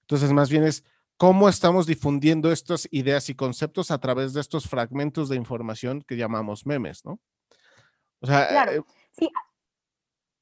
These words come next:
Speaker 1: adelante, eh, adelante, échale, échale.
Speaker 2: No, no, no. O sea, lo que yo me refería con, con que nos unifica, no sé si te ha pasado, que seguramente sí te ha pasado, por lo menos sé que conmigo te ha pasado,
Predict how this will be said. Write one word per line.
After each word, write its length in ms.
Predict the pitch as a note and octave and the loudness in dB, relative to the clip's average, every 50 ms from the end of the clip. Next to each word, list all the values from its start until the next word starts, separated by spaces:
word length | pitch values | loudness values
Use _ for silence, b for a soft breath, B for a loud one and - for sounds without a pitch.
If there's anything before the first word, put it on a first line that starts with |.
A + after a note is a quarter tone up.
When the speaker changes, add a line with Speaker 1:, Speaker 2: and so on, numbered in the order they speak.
| _ _ _ _ _ - | _ _ _ _ _ -2
Speaker 1:
adelante, 540 | - C#3+ C#3+ D3+ D3+ D3 D3+ C#3 C3+ C3 C#3+ | 0 2 4 4 4 4 4 4 4 4 4
eh, 40 | D3 C#3 C#3+ - | 2 2 2 2
adelante, 320 | C3+ C3 C3+ C3+ B2+ A#2+ | 2 2 2 0 0 -2
échale, 320 | A#2 A#2 - B2 D#2+ - - - | -4 -4 -4 -6 -6 -8 -12 -14
échale. 280 | - B2+ - A#2+ - - | -12 -10 -8 -6 -4 0
Speaker 2:
No, 180 | D4+ E4 E4 D#4+ | 2 2 2 2
no, 100 | D#4+ D#4+ | 2 2
no. 160 | D#4 D#4 C#4 | 2 4 2
O 60 | C4+ | 4
sea, 120 | C4 C#4 C4 | 4 6 6
lo 120 | C4 C4 | 4 4
que 160 | C4 C4+ C4+ | 2 0 0
yo 100 | B3 D4 | 2 2
me 120 | D4+ E4 F#4 | 2 2 0
refería 640 | F4+ D4 A#3 - A3+ G#3+ A#3 A#3 A3 G#3+ G#3+ A#3 - | 0 -2 -6 -8 -8 -8 -4 -2 0 0 0 -2 -2
con, 200 | - G#3+ G3 F#3 | -6 -8 -8 -8
con 240 | - - F#3+ G3 G3+ | -6 -4 -4 -4 -4
que 140 | - G#3 G#3 | -6 -8 -8
nos 240 | G#3 G3+ G3+ G#3 - | -8 -8 -10 -10 -12
unifica, 680 | A3 A3 G#3+ G#3 - B3 A3+ - A3 G#3 G3 F#3+ - _ _ _ _ _ _ _ _ | -10 -10 -10 -10 -10 -12 -8 -4 -2 -2 -2 -4 -8 _ _ _ _ _ _ _ _
no 180 | - C4 D4 E4 | 0 2 2 2
sé 120 | F4 G4+ | 0 -2
si 120 | F4 F4+ C4+ | -2 0 4
te 80 | C#4 C#4 | 4 4
ha 60 | C#4+ | 4
pasado, 580 | C#4 C#4+ C4+ - - A3 F#3+ F3+ F#3 F#3+ - _ _ _ | 4 2 -4 -2 -2 -2 -2 -2 -2 -6 -8 _ _ _
que 120 | - B3+ | -8 -6
seguramente 680 | B3 - D4+ D4 D4+ D#4 D#4 D4+ C#4+ C#4 C4+ B3+ B3 A3+ | -2 -2 0 2 2 2 2 2 2 0 0 -2 -4 -6
sí 140 | - A3+ | -8 -10
te 100 | - - | -10 -10
ha 60 | - - | -10 -10
pasado, 260 | F#3 F#3 - F#3+ G3 | -10 -8 -6 -6 -4
por 120 | A3+ A3+ | -2 0
lo 100 | A#3+ B3 | 0 0
menos 280 | B3+ C4+ C4+ D4 D#4 D4 | 2 2 0 0 0 0
sé 100 | C#4+ B3+ | -2 -4
que 100 | B3 - | -4 -4
conmigo 440 | - A3 A3 A3+ A3+ A3+ A3 G#3+ G#3+ | -6 -4 -4 -4 -4 -4 -4 -4 -4
te 100 | - F#3 | -4 -6
ha 60 | F#3+ | -6
pasado, 500 | - G3 G3 - F3 E3 E3 E3+ F3 - | -6 -10 -8 -6 -6 -6 -6 -8 -12 -16